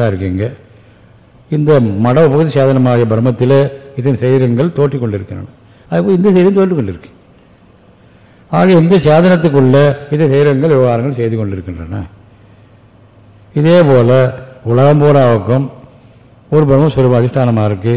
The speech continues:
அதுல அத்தனை பேர்களும் விவகாரம் பண்ணுகிறார்கள். இதே போல மூன்று உலகங்களுக்கும் அதிஷ்டானமா இருக்கிற பிரம்மம் இருக்கு, அதில் உள்ள பல்வேறு வகைப்பட்ட செயல்கள் செயல்பட்டு தான் இருக்கு.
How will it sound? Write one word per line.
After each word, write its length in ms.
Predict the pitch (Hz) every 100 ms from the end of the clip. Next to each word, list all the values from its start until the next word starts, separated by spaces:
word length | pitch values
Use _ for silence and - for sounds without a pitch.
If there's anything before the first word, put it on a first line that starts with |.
| 120 - - -
அதுல 200 | 127 113
அத்தனை 180 | 143 139
பேர்களும் 320 | 127 120 147
விவகாரம் 260 | 117 113 110
பண்ணுகிறார்கள். 560 | 101 95 90 87 92 - _ _ _ _ _ _ _ _ -
இதே 180 | 143 175
போல 120 | 165 151 127
மூன்று 200 | 160 165
உலகங்களுக்கும் 1040 | 170 165 156 151 147 135 - - 165 160 143 - - -
அதிஷ்டானமா 420 | 143 151 156 139 131
இருக்கிற 220 | 117 120
பிரம்மம் 240 | 117 120 107
இருக்கு, 260 | 95 117 131 - - - _ _ _ _ -
அதில் 240 | 139 156 156
உள்ள 180 | 151 151 127 92 - -
பல்வேறு 520 | 120 135 160 170 170 156
வகைப்பட்ட 440 | 135 143 131 131 127 110 85 - - -
செயல்கள் 380 | 143 131 139 117
செயல்பட்டு 400 | 117 117 107 110
தான் 120 | 107
இருக்கு. 220 | 85 98